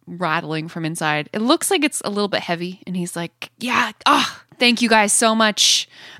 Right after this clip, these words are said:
This is awesome. Uh, okay, I'm so sorry. I thought that you just wanted to, like, buy a horse, and I don't really do that, but, um, if you're delivering to Noanor's Hold,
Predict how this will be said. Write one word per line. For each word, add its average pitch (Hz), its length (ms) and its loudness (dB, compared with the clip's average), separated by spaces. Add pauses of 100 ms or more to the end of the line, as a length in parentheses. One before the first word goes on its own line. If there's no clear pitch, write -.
This 262 160 4
is 262 140 2
awesome. 262 680 4 (180)
Uh, 214 300 4
okay, 269 360 0
I'm 226 160 0
so 233 140 -2
sorry. 202 440 2
I 208 120 4
thought 247 280 0
that 190 160 -8
you 202 80 -2
just 190 240 -4
wanted 185 220 0
to, 170 140 0 (340)
like, 165 160 -8
buy 233 220 6
a 220 120 4
horse, 202 400 0
and 180 100 -6
I 160 40 -6
don't 151 120 -10
really 151 180 -10
do 208 260 2
that, 190 440 4
but, 151 220 -2 (500)
um, 180 360 0
if 190 120 -4
you're 196 100 2
delivering 202 600 4
to 208 100 -2
Noanor's 185 440 2
Hold, 180 280 0